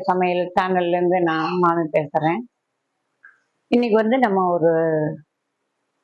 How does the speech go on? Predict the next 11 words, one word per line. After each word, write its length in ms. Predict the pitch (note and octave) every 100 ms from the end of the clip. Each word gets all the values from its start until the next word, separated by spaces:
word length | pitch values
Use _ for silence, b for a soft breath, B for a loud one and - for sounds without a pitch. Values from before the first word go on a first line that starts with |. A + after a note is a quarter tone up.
| _ _ _ _ _ _ _ -
குழந்தைங்களுடைய 920 | B3+ C#4 C#4+ D4 C#4 B3 G#3 G3 G#3+ C4+ G4+ _ _ _ _ _ _ -
அஜீரணத்துக்கு 960 | G3+ G3+ C#4 D4 C4+ B3 B3 F#3+ F#3 G3+ G#3+ - _ _ _ _ -
தகுந்த 340 | F#3+ A3+ G#3+ G3+ F#3
மாதிரி 340 | F3+ F3 D#3+ F3+ - _ _ _ _ _ -
ஒரு 180 | C4 B3 A3+ G#3+ G3+ F#3+ G3
லேகியம் 460 | A#3+ C4 B3+ A#3 G3
வந்து 180 | F#3+ A#3+
நம்ம 160 | G3 F3+ D#3+ D#3 F3
பண்ண 160 | F#3 F3+
போறோம். 300 | E3+ D#3 E3 - - _ _ _ _ _ - F#3+
நம்ம 360 | A3 C#4+ D#4